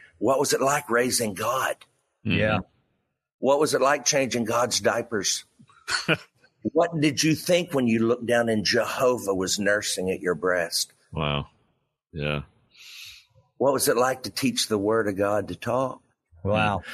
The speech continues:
Speaker 1: Most of the questions we had, and I, well, you know, I had really as a kid, um,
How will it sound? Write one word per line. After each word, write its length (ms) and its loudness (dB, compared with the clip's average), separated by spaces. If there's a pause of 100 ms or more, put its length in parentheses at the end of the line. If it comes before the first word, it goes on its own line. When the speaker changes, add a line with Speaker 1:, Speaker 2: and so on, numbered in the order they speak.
(180)
Speaker 1:
Most 460 2
of 20 -6
the 80 4
questions 640 2
we 240 2
had, 500 4
and 160 4
I, 300 2
well, 420 2 (120)
you 100 0
know, 100 4
I 180 4
had 300 2
really 260 0
as 100 -4
a 60 -6
kid, 440 0 (1500)
um, 480 2